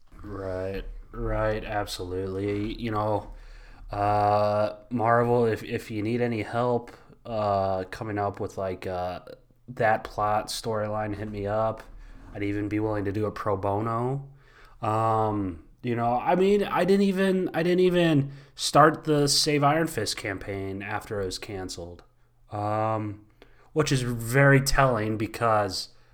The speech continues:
I've acted pretty reasonable in the wake of Iron Fist's cancellation. I mean, not to toot my own horn or anything,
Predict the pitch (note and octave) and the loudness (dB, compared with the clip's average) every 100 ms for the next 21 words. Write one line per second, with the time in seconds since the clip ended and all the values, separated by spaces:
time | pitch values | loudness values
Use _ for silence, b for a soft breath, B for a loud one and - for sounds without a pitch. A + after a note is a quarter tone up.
0 | b A2 G#2 G#2+ G#2+ G2 - A2+ G#2 G2+ | b -4 2 2 0 -6 -4 -2 -2 -2
1 | G2+ G2+ - F#2+ F#2+ F#2 F#2 F#2 F#2 F#2 | -2 -2 -4 -2 -2 0 -2 -2 -2 -4
2 | - F2+ F#2 F#2 F2+ - - b b b | -6 -6 -4 -4 -6 -10 -20 b b b
3 | b G2 F#2+ F2+ - F2+ - - - G#2 | b -6 -6 -6 -8 -6 -6 -6 -6 -6
4 | F2+ - F2+ F2 F2+ - G#2 A#2 - B | -6 -6 -8 -8 -10 -12 -14 -16 -20 B
5 | B - G#3 G3 F#3+ D#3+ C#3 F#3 D#3+ C#3 | B 6 10 12 10 8 4 6 8 10
6 | C#3 B2+ A#2 - D3 C#3 A#2+ G#2 G2 F#2 | 10 6 2 2 4 6 4 2 -2 -6
7 | G#2+ F#2+ G2 | -6 -8 -8